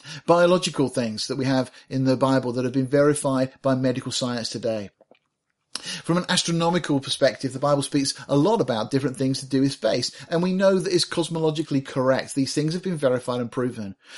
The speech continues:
From an archaeological perspective, there are libraries full of the work and the research and the discoveries that have been found,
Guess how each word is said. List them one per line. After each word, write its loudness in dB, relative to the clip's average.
From 0
an 2
archaeological 0
perspective, -2
there 4
are 2
libraries 2
full 2
of 8
the 6
work 4
and 2
the 6
research 2
and -2
the -2
discoveries 2
that 0
have -2
been 0
found, 0